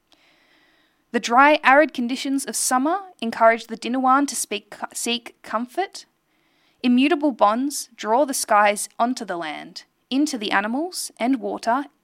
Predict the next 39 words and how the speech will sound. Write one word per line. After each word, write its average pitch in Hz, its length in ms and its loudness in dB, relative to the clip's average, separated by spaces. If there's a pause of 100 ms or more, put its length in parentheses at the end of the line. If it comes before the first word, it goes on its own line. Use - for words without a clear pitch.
(140)
and 220 220 -6
food 226 260 -10
sources. - 680 -14 (1500)
This 247 180 -2
depth - 260 0
of 262 140 0
knowledge 254 320 0
about 214 260 0
Gawarragai 226 680 0 (260)
comprises 226 580 0
only 269 260 0
the 240 100 -6
top - 360 -4
layers 170 440 -8
of 202 120 -10
a 220 80 -4
very 233 240 -2
intricate, 233 680 -6
multi-layered 190 840 -4 (100)
and 214 120 -10
holistic 220 540 -8
knowledge 196 280 -6
system, - 520 -8 (800)
much 294 260 2
of 202 100 -4
which 196 300 -2
is 208 120 -10
not 208 160 -4
public 214 360 0
knowledge 202 440 -2
outside 190 580 0
of 185 120 -12
the 196 80 -12
communities 175 600 -6
to - 120 -10
which 180 240 -6
the 196 80 -6
knowledge 170 360 -6
belongs. 240 640 -4